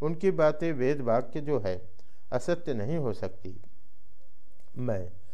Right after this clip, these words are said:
तब क्या हम लोगों को भी काठ माटी के पुतलों के जैसा होकर रहना होगा? माँ, नहीं, तुम लोग उनकी सेवा करोगे। दो प्रकार के लोग हैं, एक तो वे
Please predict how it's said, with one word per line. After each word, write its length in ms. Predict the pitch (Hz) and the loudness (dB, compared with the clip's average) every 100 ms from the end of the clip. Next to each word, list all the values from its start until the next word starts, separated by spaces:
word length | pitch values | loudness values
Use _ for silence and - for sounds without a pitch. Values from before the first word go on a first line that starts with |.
| - - - | -2 -2 2
तब 80 | 170 | 2
क्या 280 | 127 180 180 | 4 4 4
हम 260 | 160 156 | 2 2
लोगों 280 | 156 170 185 | 4 4 4
को 160 | 190 170 | 2 2
भी 180 | 170 | 2
काठ 420 | 180 135 139 143 139 | 4 6 6 4 0
माटी 360 | 131 127 160 | 0 0 -2
के 160 | 135 147 | -2 -2
पुतलों 460 | - 123 120 160 | -2 -4 -2 0
के 200 | 165 147 | 0 -2
जैसा 340 | 110 107 101 151 | 0 0 2 0
होकर 360 | 151 139 151 | 0 0 0
रहना 260 | 147 143 151 | 0 0 0
होगा? 400 | 147 147 160 160 - - - - - - - 110 | -2 -2 -2 -2 -2 -2 -2 -2 -2 -2 -2 -2
माँ, 300 | 104 85 101 - 123 | -2 -2 -4 -2 0
नहीं, 360 | 135 127 92 90 - - - - | 2 2 0 -2 -2 -2 -2 -2
तुम 180 | 180 190 | 0 4
लोग 260 | 185 185 170 | 4 4 2
उनकी 320 | 160 160 160 | -2 0 -2
सेवा 340 | - 135 151 | 0 2 2
करोगे। 520 | 151 117 104 92 90 - - - - 127 | 2 0 0 -2 -2 -2 -4 -4 -2 0
दो 160 | 160 | 2
प्रकार 420 | 170 165 156 147 143 | 2 2 4 2 2
के 160 | 139 | 0
लोग 320 | 110 117 117 | 0 0 0
हैं, 220 | 101 90 - - - - - - - | -2 -2 -2 -2 -2 -2 -2 -2 0
एक 300 | 139 175 170 | 4 4 4
तो 160 | 175 143 | 2 2
वे 440 | 139 160 165 190 | 4 4 2 -2